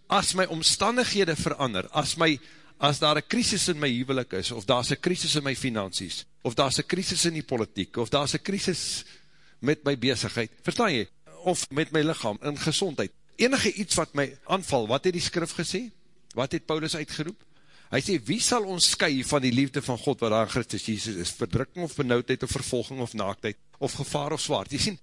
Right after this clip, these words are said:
dis al hierdie aanvegtinge wat van buite kom. Net terloops, nê, kyk waarmee die vyand ons 'n rad voor die oog gedraai het vir so lank. Vir so lank het godsdienst vir ons kom sê, dat hierdie goed is goed wat God na ons toe bring, of God oor ons bring of toelaat,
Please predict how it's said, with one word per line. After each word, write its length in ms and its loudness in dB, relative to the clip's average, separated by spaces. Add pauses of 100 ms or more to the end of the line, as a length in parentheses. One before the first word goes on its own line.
(180)
dis 320 0
al 200 2
hierdie 360 -2
aanvegtinge 880 0 (220)
wat 200 4
van 220 0
buite 300 2
kom. 300 -6 (1200)
Net 240 0
terloops, 460 0
nê, 200 0 (280)
kyk 240 2
waarmee 360 0
die 120 0
vyand 340 0
ons 320 -2 (140)
'n 60 2
rad 280 2
voor 140 0
die 120 -2
oog 140 -2
gedraai 240 0
het 100 -2
vir 140 -6
so 200 -2
lank. 220 0 (320)
Vir 180 -4
so 200 0
lank 300 0
het 200 2
godsdienst 420 -4
vir 100 -4
ons 140 -4
kom 180 -8
sê, 300 0 (220)
dat 180 2
hierdie 300 0
goed 260 -4
is 160 0
goed 220 -6
wat 140 -2
God 260 -4
na 120 0
ons 200 -4
toe 120 -2
bring, 340 -4 (200)
of 160 -2
God 260 0
oor 200 0
ons 200 -6
bring 240 0
of 200 -6
toelaat, 360 0